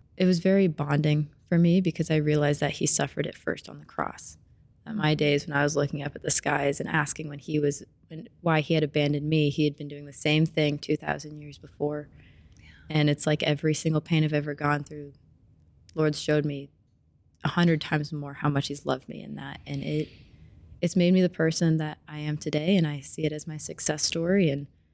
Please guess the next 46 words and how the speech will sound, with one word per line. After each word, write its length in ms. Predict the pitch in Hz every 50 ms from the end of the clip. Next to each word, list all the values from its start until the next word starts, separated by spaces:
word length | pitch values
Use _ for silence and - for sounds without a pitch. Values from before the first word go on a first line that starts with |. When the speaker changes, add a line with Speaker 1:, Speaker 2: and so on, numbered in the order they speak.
| _ _ _ _ _ _ _ _
Speaker 1:
um, 360 | - 156 151 147 143 143 139 - _ _ _ - -
you 100 | 202 233
know, 120 | 208 175 175
life 240 | 160 156 165 165 -
doesn't 260 | 175 170 180 - -
really 340 | - 156 160 160 165 165 160
get 220 | 160 156 151 -
easier, 420 | - 147 147 - - - 156 160 160
but 220 | - - - - - _ _ _ _ -
the 60 | 170
Lord 260 | 160 165 165 170 165
makes 240 | 165 160 160 - -
us 100 | 151 -
stronger. 540 | - - - 151 147 147 147 151 160 - - - - - _ - - _ _ - -
And 120 | 160 156 156
it's, 240 | 151 - - - - - - -
it's 160 | 151 - -
meant 160 | 165 165 165
a 40 | 151
lot 260 | 147 143 143 139 -
to 100 | - 151
me. 100 | 143 143
And 100 | 147 147
so, 100 | - 175
of 60 | 165 -
course, 260 | - 180 165 170 165
I've 140 | 175 170 165
been 140 | 165 160 156
through 120 | 175 170
Theology 340 | 165 - 151 143 156 160 175
of 40 | 180
the 40 |
Body, 340 | 175 160 147 147 151 160 165
which 240 | 170 170 156 156 - _ _ _ _ _ _ _ _
changed 280 | - - 180 175 170 170
my 140 | 196 170 165
faith 320 | - - 165 156 156 -
a 80 | 185 175
lot. 360 | 165 151 143 147 156 165 - - - _ _ _ _ -
Um, 300 | 160 151 147 143 143 143 -
I 60 | 160
was 120 | 160 -
an 80 | 165 160
intern 560 | - 160 156 156 156 - 165 147 147 156 165 - - _ _ -
with 140 | 170 165 156 - _ _ -
them 360 | 147 143 143 143 160 170